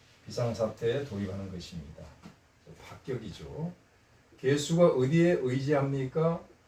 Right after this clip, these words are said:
일지 횟수와 진중의 개수에 의지한단 말이에요. 이 횟수는 급제죠. 급제는 형제 자매를 뜻하는 것입니다.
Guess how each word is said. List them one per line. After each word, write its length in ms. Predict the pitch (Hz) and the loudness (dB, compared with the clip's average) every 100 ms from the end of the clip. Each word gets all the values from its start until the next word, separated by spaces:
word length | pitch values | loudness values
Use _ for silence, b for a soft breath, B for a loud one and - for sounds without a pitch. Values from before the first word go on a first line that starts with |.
| _ | _
일지 640 | 135 143 - 156 160 165 - _ | -8 -8 -4 0 0 -2 -8 _
횟수와 800 | 143 135 - 147 127 113 170 202 - _ _ - | -8 -8 -10 -4 2 4 4 0 -8 _ _ -14
진중의 680 | 123 123 123 127 127 117 | -6 -4 -2 0 -2 -2
개수에 560 | 104 104 95 - 123 - | -2 -4 -4 -4 -4 -4
의지한단 640 | 117 104 104 - 92 90 | -6 -8 -8 -6 -8 -6
말이에요. 440 | 80 76 - - _ _ _ _ _ _ B B B B B B B B _ _ _ - | -8 -8 -14 -20 _ _ _ _ _ _ B B B B B B B B _ _ _ 0
이 140 | 151 | 4
횟수는 560 | 151 175 - 185 196 175 | 6 4 0 -4 -2 -2
급제죠. 680 | 139 - - 185 117 95 - - _ - _ _ _ _ _ _ - _ _ _ _ _ _ _ _ | -2 -4 -2 -2 -2 -6 -10 -18 _ -20 _ _ _ _ _ _ -20 _ _ _ _ _ _ _ _
급제는 680 | 131 - 143 131 139 156 | -8 -6 -2 2 4 2
형제 580 | 131 139 143 147 165 170 | -2 -6 -4 0 2 2
자매를 520 | - 107 104 101 151 | 0 -4 -2 -2 -4
뜻하는 380 | 156 - - 92 | -6 -10 -12 -10
것입니다. 680 | 82 78 - - - - | -8 -10 -14 -16 -16 -14